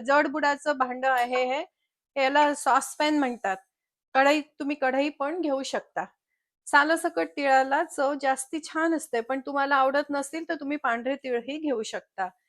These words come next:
यांना मंद आचेवर तडतडेपर्यंत आपल्याला भाजायचं आहे. तीळ अगदी बेतानी भाजायचे आहेत,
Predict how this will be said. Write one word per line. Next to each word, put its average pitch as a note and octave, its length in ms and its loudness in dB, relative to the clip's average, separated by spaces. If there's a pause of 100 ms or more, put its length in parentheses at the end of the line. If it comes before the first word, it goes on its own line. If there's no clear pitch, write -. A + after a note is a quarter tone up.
(220)
यांना C#4+ 240 0
मंद C#4 340 -2
आचेवर C#4 640 2 (100)
तडतडेपर्यंत C#4+ 800 0
आपल्याला B3 380 -2
भाजायचं A3+ 520 0
आहे. G3 200 -10 (480)
तीळ D#4+ 200 2
अगदी D4+ 280 0
बेतानी C#4 460 0
भाजायचे C#4 520 -2
आहेत, D#4+ 100 -2